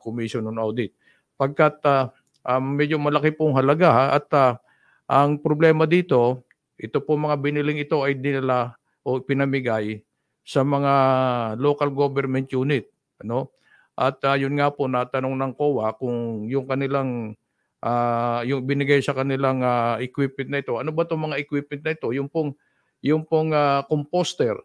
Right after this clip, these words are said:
ano? Ah, yung, ah, yung, ah, ah, shredder, ah, pang, ah, ano, pang, pag sinabi mong shredder, itong gar-, pa-, parang ginigiling, ano?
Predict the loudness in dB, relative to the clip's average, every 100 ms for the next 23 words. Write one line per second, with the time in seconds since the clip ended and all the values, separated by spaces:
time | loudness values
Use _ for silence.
0 | _ -8 -2 -2 -2 _ _ _ _ _
1 | -4 0 2 2 2 2 2 4 2 2
2 | 0 -2 -2 -2 0 2 2 0 0 -2
3 | -4 -8 -6 -4 0 4 6 6 2 0
4 | -8 _ _ _ _ -4 -4 -2 -2 0
5 | 0 0 0 -2 -4 -2 -4 -2 -2 -2
6 | -2 -4 -6 -10 _ _ _ _ -6 -4
7 | 0 2 2 0 -2 0 0 0 -2 -2
8 | 0 0 0 -2 2 2 4 4 4 4
9 | 4 2 2 2 4 2 0 -2 -2